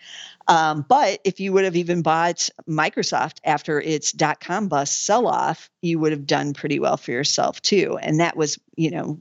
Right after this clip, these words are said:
well after the I P O, almost fifteen years after the I P O. So, um, there's lots of ways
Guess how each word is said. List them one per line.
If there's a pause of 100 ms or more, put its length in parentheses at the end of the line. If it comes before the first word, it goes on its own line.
well
after
the
I
P
O,
almost
fifteen
years
after
the
I
P
O.
So, (640)
um,
there's
lots
of
ways